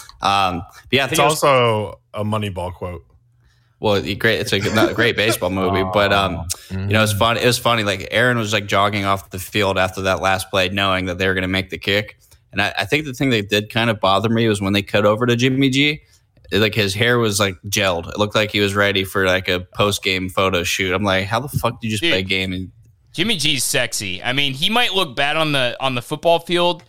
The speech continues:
Speaker 4: Even,
Speaker 2: Oh,
Speaker 4: e-,
Speaker 2: it
Speaker 4: even in a loss,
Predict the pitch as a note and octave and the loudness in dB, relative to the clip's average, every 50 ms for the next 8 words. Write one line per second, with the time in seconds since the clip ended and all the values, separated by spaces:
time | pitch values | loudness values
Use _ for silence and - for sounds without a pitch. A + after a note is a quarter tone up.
0 | _ _ _ _ _ _ - - F2+ F#2 F2+ F#2 F2+ F2+ F2 F2 - F#2 - - | _ _ _ _ _ _ -6 -2 0 2 2 2 2 2 0 2 2 0 0 -2
1 | G#2 - _ - F3 F#3+ G#3 B3 A#3+ A#3 A3+ F#3 D3 B2 A#2+ A#2+ B2 D3 E3+ G3 | -6 -10 _ -4 -2 -2 0 0 0 2 2 0 0 0 0 2 4 4 4 2
2 | A3 G#3+ - - | 2 -2 -4 -8